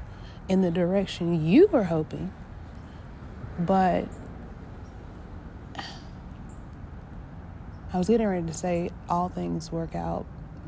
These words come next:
for, for the best for us. But I also was thinking at the same time, is that really true?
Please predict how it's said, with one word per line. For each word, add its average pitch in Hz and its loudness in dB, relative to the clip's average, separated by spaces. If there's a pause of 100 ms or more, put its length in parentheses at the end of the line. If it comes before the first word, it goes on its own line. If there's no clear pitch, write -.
(140)
for, 160 -4 (400)
for 170 -4
the 165 2
best 165 -2 (100)
for 165 -2
us. - -6 (1000)
But 170 0 (2500)
I 175 0
also 190 0
was 175 0
thinking 175 -2
at 175 -2
the 156 -2
same 175 -2
time, 185 -2 (1040)
is 185 6
that 196 6
really 185 2
true? 196 2